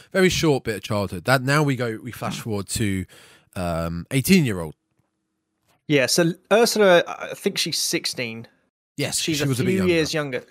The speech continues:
Speaker 2: Yeah, so she's a, I think she's sixteen.
Speaker 1: Mm.
Speaker 2: And she, I can't remember how exactly, but I think it's prom night. Oh, it's prom night. That's
Speaker 1: It
Speaker 2: it,
Speaker 1: is.
Speaker 2: because Leon, Leon, for some reason at this point in time, I don't know why, but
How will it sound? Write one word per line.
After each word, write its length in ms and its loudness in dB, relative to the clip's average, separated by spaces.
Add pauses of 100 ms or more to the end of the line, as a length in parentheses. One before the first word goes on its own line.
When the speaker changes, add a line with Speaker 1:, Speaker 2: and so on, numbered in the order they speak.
(140)
Speaker 2:
Yeah, 240 -2
so 140 -6
she's 200 -6
a, 80 -4 (140)
I 20 -14
think 160 -10
she's 180 -8
sixteen. 560 -8 (400)
Speaker 1:
Mm. 220 -10 (460)
Speaker 2:
And 560 -2
she, 640 -8
I 60 -12
can't 200 0
remember 220 2
how 160 2
exactly, 460 0
but 180 2
I 40 -2
think 200 -4
it's 80 -2
prom 340 2
night. 240 -2
Oh, 140 6
it's 80 0
prom 320 2
night. 200 -2 (300)
That's 180 0
Speaker 1:
It 40 -4
Speaker 2:
it, 60 -4
Speaker 1:
is. 80 -2
Speaker 2:
because 200 0
Leon, 320 2 (140)
Leon, 420 0 (160)
for 140 -16
some 180 -2
reason 240 -2
at 60 -6
this 100 -8
point 200 -6
in 60 -16
time, 340 -2
I 60 -6
don't 140 -4
know 60 -4
why, 340 2
but 400 -4